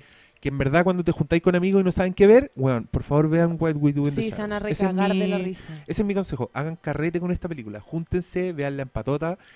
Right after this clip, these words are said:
Speaker 1: Y bueno, también después me junté con un grupo de exalumnos,
Speaker 2: ¿Mm?
Speaker 1: mis alumnos del taller de crítica de cine,
Speaker 2: Ujú.
Speaker 1: hicieron una junta, me invitaron y después dijeron, "Veamos película", y yo dije,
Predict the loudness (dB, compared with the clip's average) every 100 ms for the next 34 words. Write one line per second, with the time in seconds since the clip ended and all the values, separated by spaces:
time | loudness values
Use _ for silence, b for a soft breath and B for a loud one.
0 | B -6 0 0 0 -2 0 0 0 -2
1 | -6 -6 -2 -2 2 2 4 2 0 -2
2 | -4 -8 -4 0 0 -2 -8 -10 _ -20
3 | -20 -12 -6 -4 -4 -4 -6 -8 -6 -6
4 | -6 -6 -6 -6 -6 -6 -6 -8 -8 -16
5 | -16 -16 -16 -6 -2 0 -2 0 0 0
6 | -4 -8 -10 _ -8 -6 -2 0 2 2
7 | -2 b b b -4 0 2 2 2 2
8 | 2 2 4 4 4 4 2 0 -2 -2
9 | 0 -2